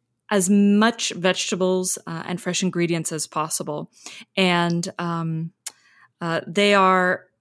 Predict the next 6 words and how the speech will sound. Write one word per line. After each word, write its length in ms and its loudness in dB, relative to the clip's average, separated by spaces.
interestingly, 840 0
uh, 360 -4
they 220 2
are, 280 4
unless 440 2
they're, 580 -2